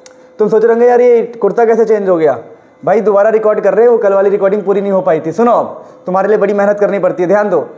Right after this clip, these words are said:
और फिर भी मैं ग्रो नहीं कर पा रहा YouTube पे, famous नहीं हो पा रहा, Audi Audi ले नहीं पाऊंगा लग रहा है। चलो कोई नहीं। So,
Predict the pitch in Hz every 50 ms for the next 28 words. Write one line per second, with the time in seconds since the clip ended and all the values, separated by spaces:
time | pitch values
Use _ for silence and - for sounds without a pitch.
0 | - - - - - 165 175 156 190 190 180 214 214 208 214 185 196 196 202 202
1 | 202 196 196 175 180 180 185 196 190 185 165 185 180 185 - 208 208 208 - -
2 | - - - - 170 165 165 180 185 180 190 190 185 185 185 180 190 196 180 165
3 | 165 165 185 180 180 180 185 175 170 170 180 170 175 160 160 170 175 165 165 156
4 | 156 170 190 190 - - - - - - - - 220 220 220 220 220 202 175 143
5 | - - - - - - - - 277 254